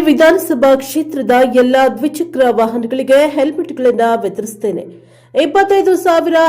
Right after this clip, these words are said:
ಹೆಲ್ಮೆಟ್ಗಳು ಕ್ಷೇತ್ರದಲ್ಲಿ ವಿತರಿಸುವ ಗುರಿಯನ್ನ ಹೊಂದಿದ್ದೇವೆ ಎಂದು ಸಮಾಜ ಸೇವಕ ಹರಿನಾಥ್ ರೆಡ್ಡಿ ಹೇಳಿದ್ದಾರೆ.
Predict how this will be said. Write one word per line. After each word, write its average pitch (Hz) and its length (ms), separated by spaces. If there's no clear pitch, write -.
ಹೆಲ್ಮೆಟ್ಗಳು 302 540
ಕ್ಷೇತ್ರದಲ್ಲಿ 254 600
ವಿತರಿಸುವ 285 540
ಗುರಿಯನ್ನ 240 380
ಹೊಂದಿದ್ದೇವೆ 202 520
ಎಂದು 262 180
ಸಮಾಜ 392 380
ಸೇವಕ 277 260
ಹರಿನಾಥ್ 269 540
ರೆಡ್ಡಿ 190 200
ಹೇಳಿದ್ದಾರೆ. 190 440